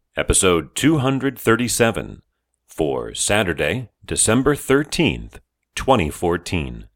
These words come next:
This is the Kickstarter edition, a monthly look at the highest funded games on Kickstarter. We're looking now at the month of November.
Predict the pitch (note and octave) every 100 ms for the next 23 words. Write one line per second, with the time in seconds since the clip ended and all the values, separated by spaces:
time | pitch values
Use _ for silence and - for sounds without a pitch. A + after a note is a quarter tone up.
0 | _ - - _ - _ _ - E2 B2
1 | E3+ C#3 C#3+ C#3+ - G2+ G2+ C#3+ - C#3
2 | - - F2 D2+ C#2 C2+ C2 C#2 - G1+
3 | - _ _ _ - C2 C2 F2 G2+ F2
4 | D#2+ D#2+ G2 - - D#2 - D#2 C#2+ C2+
5 | _ _ _ _ _ - C#3 D#3+ D3+ -
6 | - - C3+ D3 C3 B2+ F#2+ G#2+ F2 B1+
7 | B1+ C2+ D#2 D#2+ E2+ G2+ - - C#2+ C2+
8 | - - _ _ _ _ _ _ _ _
9 | - D#2 E2 F2+ E2+ E2 G2 A#2+ B2+ E2+
10 | D#2 D#2 G2+ A#2+ - E2+ E2+ E2+ - D2
11 | C#2 D#2 C#2+ D2 D2 C#2+ -